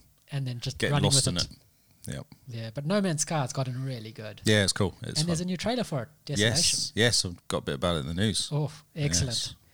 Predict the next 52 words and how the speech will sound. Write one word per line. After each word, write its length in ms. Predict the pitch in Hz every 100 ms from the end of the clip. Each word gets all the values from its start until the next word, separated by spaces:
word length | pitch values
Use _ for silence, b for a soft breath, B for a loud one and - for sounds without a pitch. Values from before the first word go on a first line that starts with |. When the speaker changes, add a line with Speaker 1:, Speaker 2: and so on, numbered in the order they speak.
| b b b
Speaker 1:
So 120 | - 175
the 80 | 156
whole 180 | 247
idea 280 | 226 185 185
is 120 | 160
in 80 | 156
August, 460 | 180 185 185 - 185
you 220 | 156 156
start 460 | 139 - 185 190 -
a 40 |
game 380 | 170 165 160 156
that's 220 | 147 139 180
in 100 | 160
your 120 | 139
backlog 500 | 180 175 170 175 143
that 220 | 143 -
you 80 | 127
haven't 340 | 180 180 180
played 280 | - 160 143
yet. 360 | 127 113 - - b b b b _ _ - - -
Speaker 2:
Well, 280 | 139 117 92
actually, 220 | 151 131
it 20 |
would 80 | 123
be 60 | 175
nice 120 | -
if 100 | 139
you 80 | 135
installed 420 | 120 - 151 143
it 40 | -
and 80 |
never 160 | 98 85
played 240 | - 85
it. 120 | 69 -
I 40 | -
think 160 | 117
that's 180 | 107 -
actually 200 | 92 95
quite 180 | - 90
a 40 |
cool 300 | - 104 87 85
kind 160 | 95 90
of 60 |
Speaker 1:
Yeah. 160 | 147 110 - _
Speaker 2:
twist 340 | - 175 - 87
on 100 | 85
it, 100 | - -
which 140 | 113
I've 160 | 123 117
installed 340 | 104 127 120
Witcher 320 | 95 - -
Three, 420 | - 90 69 82